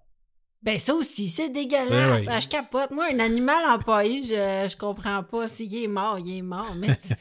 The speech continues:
Speaker 2: <laughs>
Speaker 1: ils ont l'air tout weird. Excuse-moi, excuse-moi,
Speaker 2: Ouais.
Speaker 1: c'est
Speaker 2: Mais bref, euh, c'est pas mal ça. Euh, il y a plusieurs livres qui ont été écrits sur le cas, puis il y a même un film animé aussi.
Speaker 1: Ah ouais?
Speaker 2: Euh, ouais, à la, euh, Pixar, là, je sais pas
Speaker 1: Ok.
Speaker 2: trop.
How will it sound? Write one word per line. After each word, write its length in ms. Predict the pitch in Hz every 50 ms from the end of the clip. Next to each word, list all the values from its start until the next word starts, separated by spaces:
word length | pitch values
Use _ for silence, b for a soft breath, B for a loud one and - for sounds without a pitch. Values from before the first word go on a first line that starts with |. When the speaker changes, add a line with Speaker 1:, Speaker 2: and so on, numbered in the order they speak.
| B B B
Speaker 2:
<laughs> 260 | B B B B B -
Speaker 1:
ils 100 | 208 202
ont 80 | 202 202
l'air 260 | 202 220 262 262 240 247
tout 140 | - 269 247 -
weird. 140 | - 180 - -
Excuse-moi, 460 | - - - 247 240 220 180 160 - - - -
excuse-moi, 380 | - - - 226 214 190 185 110
Speaker 2:
Ouais. 40 | 104
Speaker 1:
c'est 400 | - - - - 175 170 165 190 185 180 _ _ _ - -
Speaker 2:
Mais 260 | 131 131 139 135 127
bref, 400 | 120 123 117 131 139 - - -
euh, 460 | 117 110 113 110 113 110 113 113 113
c'est 60 | 107 -
pas 80 | 131
mal 140 | 135 147 139
ça. 240 | - - 160 202 226 165
Euh, 120 | 135 135
il 80 | 139 139
y 40 | 143
a 160 | 147 151 151
plusieurs 340 | 143 - 165 160 214 208 180
livres 260 | 156 180 214 226 196
qui 60 | - 160
ont 40 | 139
été 180 | 135 - 151
écrits 260 | 143 - - - 180 175
sur 220 | - 156 139 143
le 120 | 131 123
cas, 200 | 120 - - 220
puis 160 | 220 - 147 131
il 40 |
y 60 | 131 131
a 40 |
même 200 | 131 147 170 175
un 160 | 151 131 120 113
film 520 | - - - 156 160 165 160 151 135 - -
animé 420 | 131 117 113 120 120 120 135 143 131
aussi. 360 | 113 - - 123 127 - _ _ _ _ _ -
Speaker 1:
Ah 180 | 269 320 359 269
ouais? 100 | 220 254 294
Speaker 2:
Euh, 300 | 107 107 107 107 107 104 104
ouais, 200 | 104 113 120 123 - _ _ -
à 120 | 104 101
la, 220 | 98 101 101 101 98
euh, 420 | 98 98 98 95 95 95 98 98 98 98 _ -
Pixar, 360 | - - - 117 120 156 180 175 170
là, 80 | 165 170 170 -
je 40 |
sais 60 | - 208
pas 60 | 202
Speaker 1:
Ok. 200 | - - 240 240
Speaker 2:
trop. 100 | -